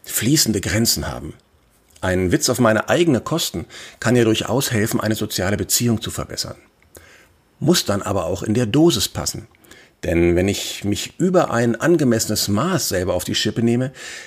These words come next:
werde ich eben auch in anderen Situationen nicht mehr ernst genommen. In Situationen, in denen es mir dann aber wichtig wäre. Es gibt übrigens noch einen weiteren Aspekt, der Humor im Allgemeinen und Witze im Speziellen ausmacht.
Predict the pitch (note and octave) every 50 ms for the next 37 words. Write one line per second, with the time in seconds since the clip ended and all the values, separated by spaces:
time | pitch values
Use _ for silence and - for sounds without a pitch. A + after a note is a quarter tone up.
0 | - _ - G2 G#2+ A#2 A2+ - - B2+ A2+ A2+ - - G#2+ A2+ - A#2+ - -
1 | C#3 D#3+ F#3+ F3 E3+ G#2+ G2 G2 - F#2+ D#2 D2+ - F#2 E2 D#2+ - - - F#2
2 | E2 E2 D#2+ E2 E2 - - E2+ - - C#2 C#2+ - - G#2+ A#2+ - _ - -
3 | - - G#2+ A2+ A#2 G#2+ A2+ A2+ A2 G#2 F#2 E2+ - - - A2+ B2+ C3 A#2 G#2+
4 | G#2+ F#2 E2 F2 - G#2 G#2+ F#2 E2+ D#2+ D#2+ E2 E2 F2 D#2+ - D2+ - - F2
5 | - - - - - - - - _ _ _ _ _ _ _ _ _ _ _ _
6 | _ _ _ - - - - - - - - - - _ _ - - - - -
7 | - D3 C3+ D3 C#3+ C3+ C3+ B2+ - - A#2+ - - - A2+ A2 G#2+ G2 E2 F#2
8 | A#2 C3+ - - A2+ F2 E2+ - - - E2+ F2 - - - F#2+ F#2 E2+ E2 A2+
9 | B2 B2+ A#2+ A2 A2+ G2+ - G#2+ G#2+ A2+ G#2+ G2+ F#2 F#2+ A2+ C3+ C3+ A2+ G#2+ -
10 | - A#2 - - - F2+ G2 - - F2 E2 - - F2+ E2+ F#2 G2+ - - -
11 | B1+ - - A#2+ - - - - -